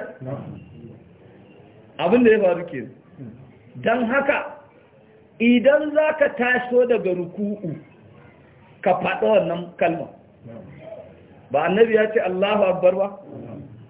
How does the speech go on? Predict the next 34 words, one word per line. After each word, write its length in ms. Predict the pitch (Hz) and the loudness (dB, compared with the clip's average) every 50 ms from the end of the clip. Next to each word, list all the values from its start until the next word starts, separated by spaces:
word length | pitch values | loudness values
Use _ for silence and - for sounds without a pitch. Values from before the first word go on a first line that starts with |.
| - - - - - - - - - - - - - - - - | -20 -20 -20 -20 -20 -20 -20 -20 -20 -20 -20 -20 -20 -20 -4 2
Sai 200 | 214 214 220 196 | 4 4 4 4
Jibrilu 400 | 170 196 165 185 190 202 196 185 | 2 -6 -6 -6 -6 -4 0 0
ya 140 | 185 185 185 | 0 0 0
ce, 200 | 185 180 165 - - | -2 -8 -10 -6 -2
"Allah 380 | 180 202 208 208 202 196 180 | -2 0 0 2 2 4 4
ya 160 | 175 180 180 185 185 - | 4 4 2 2 0 -4
ce 180 | - 165 156 | -4 -4 -4
mishi, 380 | 151 156 156 156 156 - 117 - - - - _ _ _ _ _ _ - - - _ - - | -4 -4 -6 -8 -10 -12 -14 -16 -18 -20 -20 _ _ _ _ _ _ -20 -20 -20 _ -16 -12
ya 200 | - 139 143 147 | -6 -4 -2 -2
gaya 340 | 147 175 196 202 202 180 165 | 2 4 4 4 4 4 2
mishi, 380 | 160 165 170 160 - - - - - - - - - _ _ _ _ _ - | -2 -4 -8 -10 -12 -16 -18 -18 -20 -20 -20 -20 -20 _ _ _ _ _ -12
wanda 460 | - 127 165 214 247 262 262 226 220 | -6 -2 0 0 0 2 2 6 6
ya 180 | 208 208 208 208 | 6 6 4 2
zo 120 | 208 214 220 - | 0 0 0 0
a 100 | 185 190 | -2 -4
bayan 480 | 180 180 180 190 185 190 202 196 196 170 | -2 0 0 2 4 4 4 2 0 -2
nan 200 | 165 165 165 165 | -6 -6 -4 -4
ya 100 | 175 180 | -4 -4
gode 420 | 175 175 185 190 190 165 160 151 | -2 0 0 0 0 0 -2 -4
wa 200 | 147 143 139 139 - | -2 -2 -2 -2 -2
Allah, 420 | 151 156 160 160 156 139 - - - | -4 -4 -2 -2 -4 -4 -4 -4 -6
Allah 360 | 151 156 151 151 143 131 - | -4 -4 -2 -2 0 0 0
ya 160 | 127 123 123 123 120 | 2 0 0 -2 -4
ji 180 | 113 127 127 | -8 -10 -10
shi." 180 | 123 - - - - - - - - 123 120 - - - - - - - - - | -10 -12 -16 -20 -20 -20 -20 -18 -16 -16 -14 -16 -16 -18 -20 -20 -20 -16 -8 -6
Idan 420 | 151 165 160 143 214 240 254 240 | -4 -2 2 4 4 4 4 4
za 160 | 254 262 269 269 | 4 4 4 2
ka 100 | 269 247 - - | 0 -2 -2 0
tashi 540 | 220 220 220 233 233 233 240 226 - - 214 | 2 2 2 2 2 0 0 0 -2 -8 -6
daga 340 | 160 170 160 - - 156 151 | -2 -2 -2 0 0 -2 -2
ruku'u, 560 | 151 151 151 - 190 190 196 185 - 143 117 - - - - - - - - _ _ _ - | -2 -4 -8 -8 -6 -6 -6 -6 -6 -8 -8 -10 -12 -18 -20 -20 -20 -20 -20 _ _ _ -6
ka 120 | - 147 | -4 -2
faɗa 240 | 147 147 139 151 160 | -2 -2 0 0 0
haka. 240 | - - - - | 0 0 -2 -4